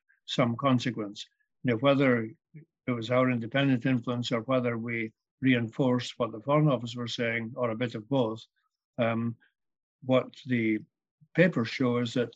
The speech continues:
there was a change of policy towards engagement with the Soviet Union and Eastern Europe. Jeffrey Howe proceeded as Foreign Secretary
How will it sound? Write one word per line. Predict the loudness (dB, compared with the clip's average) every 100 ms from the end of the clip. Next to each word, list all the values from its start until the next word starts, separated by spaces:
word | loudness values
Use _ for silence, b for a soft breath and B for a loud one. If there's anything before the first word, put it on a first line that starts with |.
| -8
there | -6
was | -4 -6
a | -8 -10 _ -4
change | 2 4 4
of | 2
policy | 0 0 0 -4
towards | -2 0 0 -2
engagement | -4 4 4 4 0 -6 -10 _ _ _
with | -4 -2
the |
Soviet | 0 0 0 0
Union | 0 0 -2
and | -4
Eastern | -6 -4 -2
Europe. | 0 0 -2 -8 _ _ _ b _ 0
Jeffrey | 0 2 2
Howe | 4 2
proceeded | 2 -2 0 0 -2 -8 _ -8
as | -6
Foreign | 0 2 2
Secretary | 0 0 -2 -6